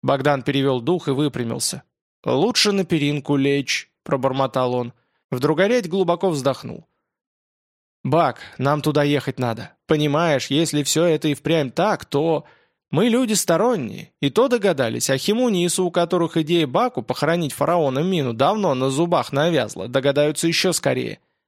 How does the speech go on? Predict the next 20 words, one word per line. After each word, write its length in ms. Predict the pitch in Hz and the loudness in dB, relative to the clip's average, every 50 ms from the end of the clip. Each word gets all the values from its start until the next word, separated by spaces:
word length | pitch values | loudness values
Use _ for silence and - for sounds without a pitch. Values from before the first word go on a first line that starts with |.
| _ _ _ - | _ _ _ -2
Как 180 | 120 123 - | -2 -2 0
только 420 | - - 170 175 165 147 - 143 131 | 2 2 4 4 4 2 0 0 0
они 180 | 131 139 147 | 0 0 0
услышали 520 | 160 165 143 - 180 190 185 - - 139 135 | 0 0 0 0 0 0 2 2 0 0 0
по 140 | - - 131 | -2 -2 -2
новостям, 560 | 131 131 135 151 - - - 175 160 131 117 | 0 0 0 0 0 0 0 0 0 0 -2
что 160 | - - - | -4 -6 -6
фараона 540 | - - 120 120 143 170 180 180 170 147 127 | -4 -2 0 2 2 4 2 2 2 0 -2
схитили, 540 | - - - 190 190 175 - - 123 123 117 | -2 -2 -2 0 0 0 -2 -2 -4 -4 -4
да 140 | 117 123 | -2 -4
что 200 | 123 - - 165 | -2 0 0 0
гроб 320 | 156 135 139 156 143 - 139 | 0 0 0 0 0 -2 -2
выброшен 520 | 131 202 226 165 160 143 - - 127 117 | -2 0 0 0 0 -2 -2 -4 -6 -4
за 140 | 113 123 127 | -4 -2 -2
ненадобностью, 840 | 131 131 127 143 214 262 202 151 117 113 104 104 - - - - - - - - - - | -2 0 0 2 2 2 0 -2 -4 -6 -6 -6 -6 -6 -8 -10 -10 -14 -18 -20 -14 -8
а 100 | - - | -4 -2
сама 360 | 123 - 139 147 165 180 160 139 | 0 2 2 2 2 2 2 2
мумия 340 | 156 190 190 160 139 131 | 2 2 0 0 0 0
невесть 480 | 123 127 131 143 151 147 131 113 - - | 0 0 0 0 2 0 0 -2 -6 -8
где, 400 | - 123 135 190 262 233 - | -6 -2 0 0 0 0 -2